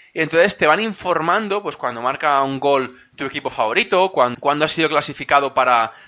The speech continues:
para una liga concreta o, o para lo que sea, ¿no? Entonces, claro, al final, eh, esto te facilita mucho la vida y, y te permite,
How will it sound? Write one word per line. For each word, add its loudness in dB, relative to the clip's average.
para 2
una -6
liga -6
concreta 0
o, 0
o -6
para -2
lo -4
que -10
sea, -2
¿no? -6
Entonces, 2
claro, 6
al 6
final, 0
eh, -8
esto -2
te -2
facilita -6
mucho -8
la -2
vida -4
y, -12
y -16
te -6
permite, -8